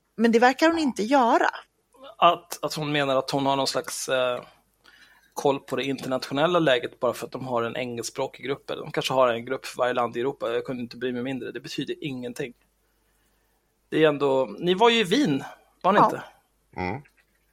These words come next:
Speaker 2: Eh, och träffade folk från hur många länder?
Speaker 1: Ja.
Speaker 3: Ja, det var ett par stycken.
Speaker 1: Många.
Speaker 2: Pratade om olika former av högerextremism och så vidare.
Speaker 3: Ja, eller vår organisering kring det i alla fall.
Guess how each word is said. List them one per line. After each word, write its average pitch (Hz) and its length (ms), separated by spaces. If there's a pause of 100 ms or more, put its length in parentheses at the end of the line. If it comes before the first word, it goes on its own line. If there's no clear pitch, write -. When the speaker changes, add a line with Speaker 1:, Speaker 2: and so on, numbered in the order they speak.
(920)
Speaker 2:
Eh, 147 200
och 147 80
träffade 165 340
folk 151 240
från 147 220
hur 160 80
många 147 220
länder? 151 400 (280)
Speaker 1:
Ja. - 380 (260)
Speaker 3:
Ja, - 240
det 104 60
var 123 100
ett - 80
par - 120
stycken. - 260
Speaker 1:
Många. 202 320 (920)
Speaker 2:
Pratade 160 380
om 147 140
olika 143 260
former 131 260
av 127 80
högerextremism 123 840
och 117 100
så 117 100
vidare. 117 300 (640)
Speaker 3:
Ja, 85 280
eller 90 120
vår 85 220
organisering 78 920
kring 71 300
det 60 60
i 58 40
alla 64 120
fall. 64 280